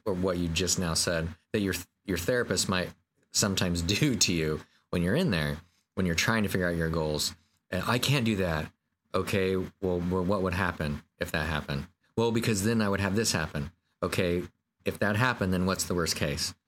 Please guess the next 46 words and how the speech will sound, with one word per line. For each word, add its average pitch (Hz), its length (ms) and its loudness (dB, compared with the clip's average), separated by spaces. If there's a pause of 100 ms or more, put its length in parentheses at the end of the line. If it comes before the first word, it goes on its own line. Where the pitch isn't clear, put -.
(340)
And 101 140 0
so 107 240 2
what 101 320 -2
your 95 80 2
therapist 139 420 2
is 87 100 0
doing 104 260 2
is 85 120 0
trying 104 320 0
to 92 80 -2
help 101 400 -2 (520)
understand 101 560 2
the 95 60 2
other 87 120 2
side 117 300 2
of 85 80 0
it, 85 160 0
which 90 180 -2
is 82 280 -2 (180)
where 101 200 0
all 104 160 0
your 87 140 0
fear 139 300 2
is, 82 420 0
and, 95 160 0
like, 87 300 -2 (540)
what 117 300 0 (100)
is 117 220 2
it 110 160 -2
exactly 92 1080 -2 (400)
that 98 240 0
is, 92 340 0
that 95 340 0
is, 90 460 0 (440)
that 101 240 -2
is 104 140 0
a 98 60 2
belief 117 480 0
that 104 80 0
you 95 140 2
don't 123 180 0
even 107 240 2
know 104 140 2
that 98 180 0
you 87 80 0
have 92 600 0